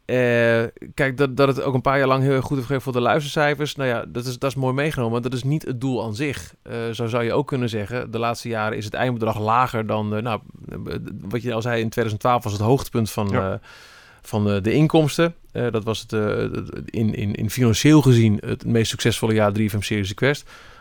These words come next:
Speaker 1: We hadden sindsdien dus al heel veel kunnen zeggen, "Nou, ehm, de klad komt erin, het levert nu niet zo heel veel op, we stoppen er maar mee."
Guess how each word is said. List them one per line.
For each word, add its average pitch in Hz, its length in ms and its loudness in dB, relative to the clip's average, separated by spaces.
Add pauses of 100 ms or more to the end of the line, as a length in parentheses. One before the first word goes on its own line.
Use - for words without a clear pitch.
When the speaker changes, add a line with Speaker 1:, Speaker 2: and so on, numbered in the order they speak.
Speaker 1:
We 104 60 4
hadden 123 260 10
sindsdien 120 220 4
dus 123 140 6
al 123 120 6
heel 123 100 10
veel 143 80 6
kunnen 131 200 2
zeggen, 113 240 2 (120)
"Nou, 110 340 0
ehm, 113 320 2 (280)
de 123 120 0
klad 165 240 6
komt 165 240 4
erin, 160 220 4
het 123 180 2
levert 135 180 6
nu 147 60 4
niet 147 80 4
zo 131 60 4
heel 139 100 8
veel 127 120 0
op, 147 140 4 (140)
we 127 100 2
stoppen 175 300 4
er 120 60 0
maar 110 100 -2
mee." 95 260 -2